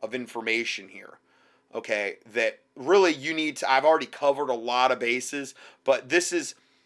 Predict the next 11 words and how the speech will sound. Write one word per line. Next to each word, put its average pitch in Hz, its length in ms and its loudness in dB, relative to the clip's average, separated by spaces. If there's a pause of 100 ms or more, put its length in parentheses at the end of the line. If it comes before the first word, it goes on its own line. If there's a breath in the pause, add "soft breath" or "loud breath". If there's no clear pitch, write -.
(160 soft breath)
entitled 135 440 2
Spiritual 175 460 0
Warfare 139 320 0
Basics, 123 580 -4
At-, - 160 -6 (360)
Basics, 131 720 -6
Attacking 147 800 -2
Your 123 260 -2
Worst 127 560 -4
Sins. 113 800 -6 (960 soft breath)
Um, 110 680 0